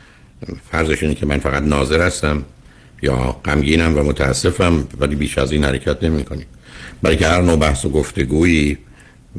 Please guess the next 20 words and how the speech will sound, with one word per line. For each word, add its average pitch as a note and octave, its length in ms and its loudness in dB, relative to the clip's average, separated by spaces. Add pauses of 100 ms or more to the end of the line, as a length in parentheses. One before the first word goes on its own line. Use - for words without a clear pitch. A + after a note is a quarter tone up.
(440)
اولاً D2+ 340 0
معمولاً F2 1000 4 (720)
همسر D2+ 440 0
شما C#2+ 300 0
رو، B1+ 60 0
حالا C#2 140 -2
در C2+ 120 0
این C2 120 0
مورد، C#2+ 300 2 (720)
تازه E2+ 200 2
فشار F2+ 320 4
بیشتری F2 420 2
و D#2 80 2
خشم - 320 -2
و E2 40 2
عصبانیت D2 400 0
بیشتری D#2+ 220 0
رو E2 80 2
پسرتون C#2 500 -2
می‌رسه، - 300 -14